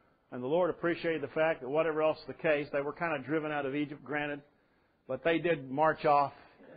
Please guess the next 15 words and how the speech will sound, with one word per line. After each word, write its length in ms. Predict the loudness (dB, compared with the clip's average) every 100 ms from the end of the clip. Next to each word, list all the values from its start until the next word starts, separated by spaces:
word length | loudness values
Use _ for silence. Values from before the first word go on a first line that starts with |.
| -18 -6
th-, 120 | -4
out 300 | 0 0 0
there 180 | 0 0
without 320 | 2 2 2
any 160 | 0 -6
provisions 580 | -6 -2 -2 -2 -4 -6
and 120 | -6
without 300 | -2 2 2
any 100 | 0
way 240 | -2 0 0
of 100 | -2
providing 400 | 0 2 2 -2
for 100 | -8
themselves. 640 | -8 -8 -4 -2 -2 -6 -10
And 220 | -14